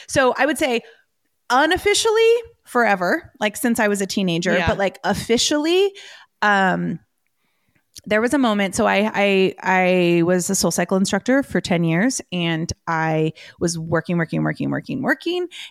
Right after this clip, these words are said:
Speaker 1: And I kind of lost sight of all of this. Like, I kind of started to, like, it was kind of around my Saturn return, which was, like, around, like, twenty-seven. I was kind of in this, um, I'd, I'd kind of lost the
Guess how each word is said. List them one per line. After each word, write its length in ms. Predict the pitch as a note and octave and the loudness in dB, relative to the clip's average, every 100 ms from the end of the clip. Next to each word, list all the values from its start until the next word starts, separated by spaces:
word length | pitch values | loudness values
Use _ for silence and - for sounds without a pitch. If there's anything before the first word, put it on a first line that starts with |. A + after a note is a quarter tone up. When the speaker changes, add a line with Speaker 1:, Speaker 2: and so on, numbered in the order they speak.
| _ | _
Speaker 1:
And 580 | G3+ G3 F#3+ F3+ F3 F3 - | -4 0 0 0 0 -2 -4
I 80 | F#3 | -6
kind 220 | - G#3+ | -2 -2
of 100 | A3 | 0
lost 380 | F3+ F3 - - | 0 0 -2 -2
sight 260 | E3 G#3 - | -2 -2 -2
of 100 | A#3 | 2
all 160 | B3 C4+ | 4 4
of 100 | C#4 | 4
this. 280 | D4+ D#4+ - | 2 0 0
Like, 140 | G#3 | 0
I 80 | G3 | 0
kind 280 | F#3+ - G3 | -2 -2 0
of 100 | G3+ | 0
started 320 | - G3 F#3+ | 0 0 0
to, 100 | G#3 | 0
like, 300 | F3+ E3+ - - _ _ _ _ _ _ _ - | 2 0 -2 -14 _ _ _ _ _ _ _ -2
it 60 | |
was 140 | G3+ G3 | -2 -2
kind 200 | - G3 | -2 -2
of 60 | G3 | 0
around 260 | F3+ F3 | 0 0
my 100 | F3 | 0
Saturn 400 | F3 - D#3+ E3 | 0 0 0 0
return, 400 | E3+ E3+ - D3+ | 0 -2 -2 -2
which 180 | E3 E3 | -2 -2
was, 160 | E3 E3+ | -2 -2
like, 180 | D#3 D#3 | -4 -4
around, 280 | D#3 D#3 | -4 -4
like, 160 | D3+ B2+ | -4 -6
twenty-seven. 800 | - E3 D#3+ F3 D#3 C3 E3 A3 | -4 -4 -4 -4 -4 -2 -2 -2
I 120 | - F3 | -2 -2
was 140 | E3+ | -2
kind 320 | - - F3 | -6 -6 -4
of 100 | F3 | -2
in 140 | E3 E3+ | -2 0
this, 260 | E3 F3 - | -2 -2 -4
um, 400 | D#3+ D#3 D#3+ E3 _ _ _ _ _ _ _ _ - | -2 -2 -2 -6 _ _ _ _ _ _ _ _ -2
I'd, 200 | F#3+ F#3+ - | -2 -2 -4
I'd 200 | F#3 F#3+ | -4 -2
kind 220 | - B3 | 0 0
of 100 | F#3 | 0
lost 880 | E3 D#3+ E3 A3 - - - - - _ _ _ _ _ _ | 0 2 4 2 -2 -2 -2 -6 -8 _ _ _ _ _ _
the 460 | F3 F3+ E3+ E3 D#3+ | -4 0 2 2 0